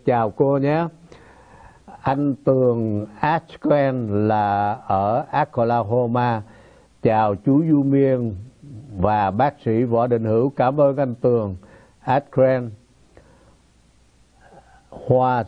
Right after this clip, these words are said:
sen trắng gửi cho anh với tôi một quả tim thiệt là bự luôn.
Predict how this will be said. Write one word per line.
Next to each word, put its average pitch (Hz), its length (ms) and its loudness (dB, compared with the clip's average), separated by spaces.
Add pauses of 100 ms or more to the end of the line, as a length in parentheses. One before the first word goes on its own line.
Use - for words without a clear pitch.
(120)
sen 123 460 0 (140)
trắng 139 340 -2 (1000)
gửi 104 420 2
cho 120 140 2
anh 120 340 0
với 139 200 0
tôi 117 280 2
một 104 300 0
quả 110 140 2
tim 123 360 -2 (100)
thiệt - 260 0
là 113 100 0
bự 120 260 0
luôn. 135 180 0